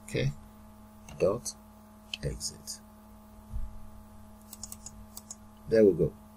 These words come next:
So that is my exit lines of codes. So let's run it to see how that works.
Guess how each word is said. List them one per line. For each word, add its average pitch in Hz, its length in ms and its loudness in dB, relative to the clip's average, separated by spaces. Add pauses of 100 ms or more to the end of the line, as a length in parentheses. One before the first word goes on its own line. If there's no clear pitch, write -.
(640)
So 139 220 10
that 147 400 10
is 147 280 12
my 113 460 2 (1500)
exit 107 600 4
lines 95 420 6
of - 220 -2
codes. 120 480 2 (1000)
So 143 80 4
let's 147 260 10
run 104 220 10
it 87 120 -2
to 80 120 -4
see - 200 0
how 92 200 0
that 78 200 4
works. - 500 -4